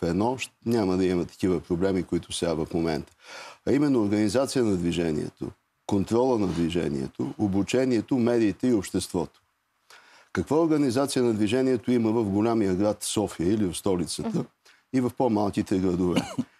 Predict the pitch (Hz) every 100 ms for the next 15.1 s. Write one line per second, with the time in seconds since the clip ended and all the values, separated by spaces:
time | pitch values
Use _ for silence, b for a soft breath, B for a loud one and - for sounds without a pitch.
0 | _ - 110 175 170 135 120 131 147 127
1 | 104 95 - 131 117 90 123 113 90 107
2 | 110 - 123 - 123 139 113 131 135 120
3 | 92 - 135 123 127 139 127 113 107 95
4 | 107 104 110 107 92 95 92 104 82 73
5 | _ _ _ _ B B B B 101 98
6 | - 120 135 - 131 139 135 120 117 120
7 | 107 98 98 95 98 110 147 113 113 131
8 | 123 - 104 - - 110 95 120 117 104
9 | 117 113 107 110 104 92 104 92 95 92
10 | 95 90 110 - 90 110 101 98 90 85
11 | 98 98 117 B B B B 104 101 135
12 | 139 117 107 104 147 123 110 104 104 -
13 | 113 151 - - b b b - 110 131
14 | 135 123 - 147 120 123 110 - 107 147
15 | 117